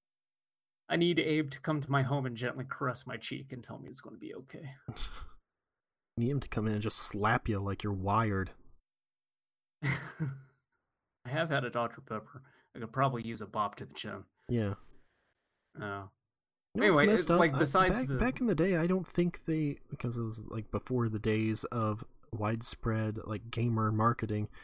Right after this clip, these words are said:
Speaker 2: I don't think they ever made, like, a Soulstorm Brew tie-in. I would, I
Speaker 1: Oh,
Speaker 2: would buy
Speaker 1: man.
Speaker 2: that.
Speaker 1: It would just be Surge, wouldn't it?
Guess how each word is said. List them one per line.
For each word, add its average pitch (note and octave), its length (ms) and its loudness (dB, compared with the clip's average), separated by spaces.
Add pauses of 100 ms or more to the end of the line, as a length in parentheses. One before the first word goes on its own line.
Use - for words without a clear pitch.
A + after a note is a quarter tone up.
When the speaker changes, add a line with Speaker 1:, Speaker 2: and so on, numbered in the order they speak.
(380)
Speaker 2:
I C#3+ 60 0
don't F#3 140 0
think G#3 180 0
they F#3+ 140 4
ever F#3 180 2
made, F3 260 4
like, E3 220 2
a D3 120 0
Soulstorm D3 840 2
Brew B2 560 6 (120)
tie-in. G#2 680 2 (1120)
I G#3 120 0
would, E3 320 4
I D3 260 2
Speaker 1:
Oh, G3+ 40 6
Speaker 2:
would D3+ 140 4
buy F#2 180 2
Speaker 1:
man. - 100 -2
Speaker 2:
that. G2+ 220 0 (1120)
Speaker 1:
It - 40 4
would A#3 80 6
just C#3+ 160 4
be A#2 100 -2
Surge, C#3+ 460 2
wouldn't C3 240 4
it? D#3+ 120 0